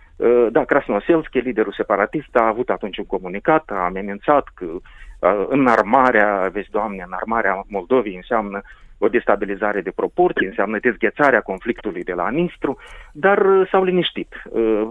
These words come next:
patimile s-au liniștit. A mai fost criza energetică, uh, și ăsta e un dosar, uh, aparte, subsecvent, uh, războiului, pentru că, uh,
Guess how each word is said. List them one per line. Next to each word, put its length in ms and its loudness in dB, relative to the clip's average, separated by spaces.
patimile 440 0
s-au 120 0
liniștit. 460 -6
A 60 6
mai 160 2
fost 200 0
criza 300 2
energetică, 640 -2
uh, 180 -6
și 180 -2
ăsta 180 2
e 80 -2
un 320 -8
dosar, 480 0
uh, 200 -10
aparte, 560 0
subsecvent, 720 0
uh, 80 -4
războiului, 560 0
pentru 360 -10
că, 80 -6
uh, 180 -2